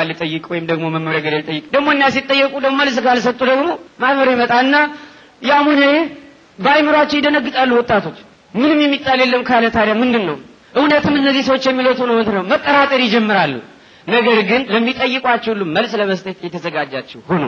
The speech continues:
የሚለውን ከያዝ ማንም ጠላት፣ ማንም ተቀራ-፣ ተቀናቃኝ ሊያጠራጥረንም ከነበርንበት ደግሞ ከእምነታችን ሊያስወጣን የሚችል ማንም የለም እና ባጭሩ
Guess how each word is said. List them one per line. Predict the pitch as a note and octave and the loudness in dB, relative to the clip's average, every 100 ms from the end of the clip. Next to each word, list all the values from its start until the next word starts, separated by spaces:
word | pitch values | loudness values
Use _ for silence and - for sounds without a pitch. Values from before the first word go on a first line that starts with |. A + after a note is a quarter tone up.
| F#2+ - | -6 -4
የሚለውን | E3+ F#3 E3+ D3 | -2 -2 -2 -2
ከያዝ | C#3 D#3 F#3+ F3+ - - C3+ | -2 0 0 -4 -20 -20 -10
ማንም | C#3+ C#3+ C#3 A3 | -6 -6 -4 -6
ጠላት፣ | A3 G#3 F#3 F#3 - | -4 -2 -2 -4 -12
ማንም | C3+ C3 E3 A#3 | -12 -8 -8 -8
ተቀራ-፣ | G3+ E3+ D#3 D#3 - D3 | -6 -4 -4 -6 -8 -8
ተቀናቃኝ | - D#3 D3 C#3+ D#3 D3 - - - - | -8 -4 -4 -2 -6 -10 -18 -20 -14 -6
ሊያጠራጥረንም | D#3+ - D#3+ D3 - D3 C#3+ D3+ D#3+ - _ - | -6 -6 -6 -6 -6 -6 -6 -10 -16 -20 _ -14
ከነበርንበት | D3+ F#3 G3 E3+ F#3 E3+ D3+ D#3+ | -6 -2 -2 0 0 0 -2 -4
ደግሞ | - D3 F3 | -4 -4 -4
ከእምነታችን | G3+ G3 E3 D#3 D#3 D3 - F#3 A3+ | -2 -2 -2 -2 -2 -2 -4 -10 -10
ሊያስወጣን | - D3+ D#3 D3+ - C3 | -6 -6 -4 -8 -8 -10
የሚችል | B2 A#2+ A#2+ | -10 -14 -12
ማንም | A#2+ F#3+ A#3+ A#2 | -4 -2 -4 -8
የለም | G#2+ G2 - - - | -10 -14 -18 -20 -10
እና | C#3 D#3+ E3+ E3+ - - - | -2 0 0 -2 -16 -20 -6
ባጭሩ | - E3 - | -2 -2 -2